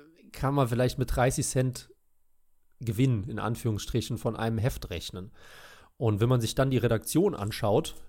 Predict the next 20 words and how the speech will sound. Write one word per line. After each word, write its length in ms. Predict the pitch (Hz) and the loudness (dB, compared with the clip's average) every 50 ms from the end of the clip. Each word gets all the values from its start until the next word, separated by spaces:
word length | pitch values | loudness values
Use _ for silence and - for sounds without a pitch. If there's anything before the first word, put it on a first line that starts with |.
| - - - - - | -16 -18 -16 -8 -6
die 100 | 117 110 104 | -4 -4 -4
steht 200 | - 123 117 117 | -2 -2 -2 -2
nämlich 180 | 117 107 - | -2 -4 -2
auch 140 | - 117 - | -2 -2 0
hinten 240 | - 113 98 101 104 | 0 0 0 -2 -2
drin, 320 | - - 120 127 160 170 - - - - - - - - - - | -2 0 0 0 -2 -4 -8 -12 -20 -20 -20 -20 -20 -20 -8 -4
das 200 | 123 117 - - | -2 -2 0 0
sind 260 | 135 139 151 - - | 0 0 0 -2 -2
mehrere 400 | 131 117 123 117 127 120 120 131 | 0 0 2 2 2 0 0 2
Menschen, 500 | 131 139 147 165 160 - 110 101 87 - - - - | 2 2 2 2 0 -2 -4 -6 -6 -8 -12 -10 -6
die 80 | 120 110 | -2 0
da 120 | 113 107 | 0 0
arbeiten. 540 | - 120 135 120 107 95 92 - - 95 92 - - - - - - - - - | 2 2 2 2 2 2 0 0 -4 -10 -14 -14 -18 -20 -20 -20 -20 -20 -14 -8
Und 580 | - 117 104 101 104 107 107 107 - - - - _ _ _ _ _ _ - | -4 -2 0 0 0 0 -2 -6 -8 -12 -18 -20 _ _ _ _ _ _ -4
also 320 | 120 104 110 107 113 123 - - _ _ _ _ _ _ _ _ | -2 0 0 -2 -4 -6 -12 -18 _ _ _ _ _ _ _ _
ich 200 | - 151 - - | -2 -2 -2 0
kann's 240 | - 139 135 131 - | 0 0 0 0 0
mir 80 | 127 120 | -2 -2
nicht 160 | 127 127 - | 0 0 -2
erklären. 640 | 123 110 - - 110 110 120 135 160 196 226 - | -2 -4 -2 -2 0 2 2 2 0 0 -4 -8